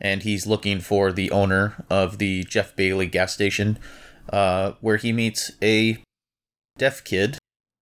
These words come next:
who works there and questions him and, uh, allows the kid to read his lips and try to figure out where, uh,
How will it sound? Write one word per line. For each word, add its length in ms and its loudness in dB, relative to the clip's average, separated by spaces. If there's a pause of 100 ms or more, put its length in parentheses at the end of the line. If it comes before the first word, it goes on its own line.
(140)
who 120 2
works 340 -2
there 280 0
and 200 -4 (400)
questions 460 -4
him 420 -4
and, 340 0
uh, 260 2 (240)
allows 320 0
the 60 -10
kid 200 -4
to 60 -10
read 160 -2
his 120 -4
lips 340 -2
and 240 -6 (380)
try 140 0
to 60 -2
figure 200 -2
out 120 0
where, 240 0
uh, 160 2